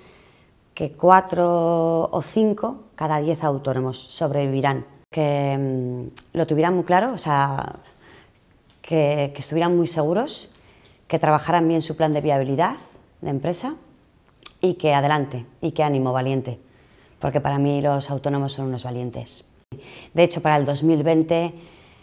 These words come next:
tres de cada cinco empleados, o tres de cada cinco personas que trabajen van a ser autónomos.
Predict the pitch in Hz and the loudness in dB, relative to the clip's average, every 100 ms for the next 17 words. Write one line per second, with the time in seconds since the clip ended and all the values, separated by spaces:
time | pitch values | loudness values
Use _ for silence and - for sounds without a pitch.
0 | _ _ _ _ _ - 170 160 156 156 | _ _ _ _ _ 2 4 4 2 0
1 | 151 139 143 165 147 147 139 139 139 139 | 2 2 2 0 2 2 0 0 0 0
2 | - - - _ - 151 76 - 175 175 | -2 -6 -18 _ 0 0 -2 0 2 2
3 | 156 147 - 165 139 151 - 147 147 143 | 2 2 0 -2 -2 -4 -4 -2 -2 0
4 | 139 131 - 131 123 123 120 - | -4 -4 -4 -6 -4 -6 -6 -10